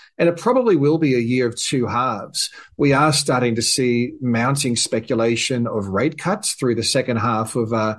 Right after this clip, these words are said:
of two thousand twenty-four. If that is the case, we, we're not expecting there to be a lot of rate cuts or, uh, a really rapid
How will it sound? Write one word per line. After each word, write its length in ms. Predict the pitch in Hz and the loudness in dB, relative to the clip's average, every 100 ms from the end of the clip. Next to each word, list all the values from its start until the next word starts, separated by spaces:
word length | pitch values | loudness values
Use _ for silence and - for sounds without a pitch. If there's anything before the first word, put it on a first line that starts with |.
| - - - _ | -12 -20 -20 _
of 180 | 123 110 | -2 0
two 200 | - 139 | 0 0
thousand 340 | 120 113 107 110 | 2 0 0 -4
twenty-four. 800 | - 117 110 - 165 127 117 | -2 -2 -2 0 2 2 2
If 120 | 214 208 | -2 0
that 160 | 208 | 0
is 180 | 147 202 | 2 0
the 100 | 208 | -2
case, 580 | 190 131 101 - - - - - _ _ | -4 -6 -6 -4 -2 -4 -8 -20 _ _
we, 140 | 151 | 0
we're 160 | 151 160 | 2 2
not 160 | 190 175 | 2 0
expecting 540 | - - 139 139 131 | -2 -2 -2 0 0
there 180 | 123 120 | 0 -2
to 160 | 117 | -4
be 220 | 113 113 113 | -2 0 -2
a 40 | 110 | -6
lot 280 | 101 113 214 | -4 -2 0
of 100 | 143 | 0
rate 240 | 113 110 | -2 -2
cuts 480 | 120 117 - - - - | -4 -4 -2 -4 -4 -2
or, 500 | 117 117 113 113 131 | 0 2 2 0 -2
uh, 200 | 117 120 | -2 0
a 80 | |
really 220 | 120 123 110 | 0 0 0
rapid 500 | 110 113 123 110 | -2 -2 -4 -4